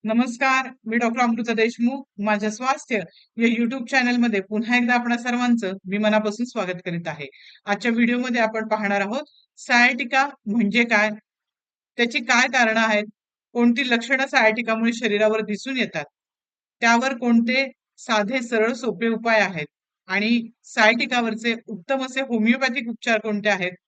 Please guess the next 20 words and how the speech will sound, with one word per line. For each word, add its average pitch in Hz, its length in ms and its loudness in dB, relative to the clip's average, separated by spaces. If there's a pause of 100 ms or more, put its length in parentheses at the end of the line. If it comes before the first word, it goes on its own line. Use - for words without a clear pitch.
(280)
ते 240 60 2
सविस्तरपणे 240 640 0 (100)
आज 214 200 0
आपण 220 180 0
आपल्या 214 220 -4
व्हिडिओमध्ये 202 420 -4
पाहणार 185 360 -4
आहोत. 208 220 -6 (320)
व्हिडिओ 233 280 4 (220)
शेवटपर्यंत 190 680 -4
बघा. 165 280 -8 (880)
sciatica 247 640 2 (400)
या 240 240 2
आजाराला 226 480 2 (200)
sciatica 233 520 2
हे 247 80 -4
नाव 247 260 0
का 262 180 2 (100)
दिलं 226 200 4
गेलंय? 190 300 0